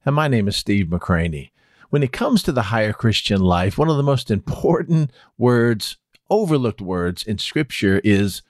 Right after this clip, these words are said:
gnosko. Gnosko is translated know or knowing and is different than what we think when we see the English word for know.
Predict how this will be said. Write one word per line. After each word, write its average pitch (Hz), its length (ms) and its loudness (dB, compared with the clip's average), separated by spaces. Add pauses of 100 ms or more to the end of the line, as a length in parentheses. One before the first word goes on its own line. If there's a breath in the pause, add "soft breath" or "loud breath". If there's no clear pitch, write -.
(160)
gnosko. 131 600 -2 (760 soft breath)
Gnosko 151 480 0
is 120 140 -2
translated 113 840 0
know 104 540 2
or 95 180 0
knowing 98 600 0 (160 loud breath)
and 110 120 2
is 98 160 0
different 104 600 -2
than 110 160 2
what 104 160 2
we 107 100 0
think 190 640 -2
when 113 140 4
we 104 60 6
see 117 220 0
the 107 220 2
English 127 440 2
word 90 480 0 (120)
for - 180 -2
know. 113 460 -2